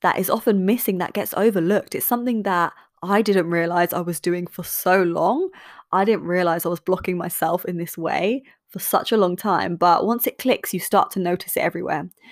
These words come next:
And I've been speaking back and forth with one of my clients, and I kind of enlightened her to this, and she's seeing it everywhere too now.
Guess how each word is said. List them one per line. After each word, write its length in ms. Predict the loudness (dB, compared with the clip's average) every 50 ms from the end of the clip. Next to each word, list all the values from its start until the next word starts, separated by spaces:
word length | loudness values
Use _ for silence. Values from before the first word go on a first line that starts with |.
| -20 -20 -16 _
And 140 | -4 0 0
I've 100 | 0 2
been 180 | 2 2 2 0
speaking 400 | 0 0 2 2 2 2 0 0
back 200 | -2 -4 -4 -6
and 100 | -2 2
forth 220 | 2 2 2 2
with 100 | -2 -2
one 120 | -2 -4 -4
of 80 | -2
my 280 | -2 -2 -2 -2 -2 -6
clients, 640 | -4 0 2 4 4 4 2 0 -6 -10 -12 -16 -16 _ -20 -20 -20 -20 -20 -20 _ _ -4
and 420 | 0 2 2 4 2 2 0 0
I 160 | -2 -4 -4 -4
kind 200 | -4 -2 -2 0
of 80 | 0
enlightened 440 | 0 0 2 2 0 0 0 0 0
her 140 | 0 -2 -2
to 140 | -2 -4 -4
this, 340 | -4 -4 -4 -6 -8 -8 -8
and 120 | -8 -6 -4
she's 360 | -2 0 2 4 4 4 4
seeing 240 | 4 4 4 4 2
it 80 | 2
everywhere 440 | 0 0 0 0 0 0 -2 -2 -4
too 320 | -4 -2 0 0 0 0
now. 320 | 0 -4 -8 -8 -10 -12